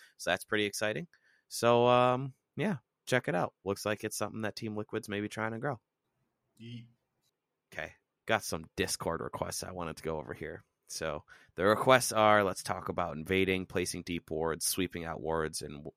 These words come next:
Speaker 1: roaming mid and win are some good times to do that. So let's start with invading. Invading,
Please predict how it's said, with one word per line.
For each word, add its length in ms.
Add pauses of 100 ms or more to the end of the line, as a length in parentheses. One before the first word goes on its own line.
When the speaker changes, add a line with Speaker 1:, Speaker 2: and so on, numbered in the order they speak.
Speaker 1:
roaming 360
mid 220
and 100
win 160
are 160
some 200
good 200
times 280
to 80
do 140
that. 220 (640)
So 320
let's 220
start 200
with 140
invading. 460 (220)
Invading, 520